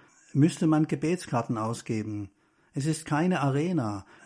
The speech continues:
denn es ist dazu bestimmt, ein Haus Gottes zu sein. Und sie drängen und schieben, aber wenn man Karten ausgibt, läuft es ordentlich ab. Also fragte Billy mich, „Soll ich hingehen und Karten ausgeben?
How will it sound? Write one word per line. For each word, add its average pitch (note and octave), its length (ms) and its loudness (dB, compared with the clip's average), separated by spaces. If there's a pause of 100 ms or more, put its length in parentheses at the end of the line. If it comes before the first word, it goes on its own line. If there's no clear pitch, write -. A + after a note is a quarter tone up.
(120)
denn D3+ 160 2
es D#3+ 160 -2
ist - 220 -4
dazu D3+ 340 0
bestimmt, D#3+ 600 -2
ein C#3 180 2
Haus C#3+ 300 -2
Gottes F3+ 340 -2
zu - 80 -10
sein. G#2+ 480 -4 (580)
Und D#3 140 2
sie D3+ 160 0
drängen D3+ 440 2
und B2+ 120 0
schieben, D3 640 -4 (420)
aber B2+ 240 0
wenn C3+ 160 6
man B2+ 200 4
Karten C#3+ 360 0
ausgibt, F3 580 0 (280)
läuft C#3+ 320 2
es - 160 -4
ordentlich C#3 480 0
ab. - 280 -6 (1300)
Also C#3+ 340 0
fragte D#3 440 2
Billy E3 320 2
mich, A2 420 -4 (500)
„Soll D3 260 0
ich F3 120 -2
hingehen F3 540 4
und C3 160 2
Karten C3 340 0
ausgeben? C#3+ 720 0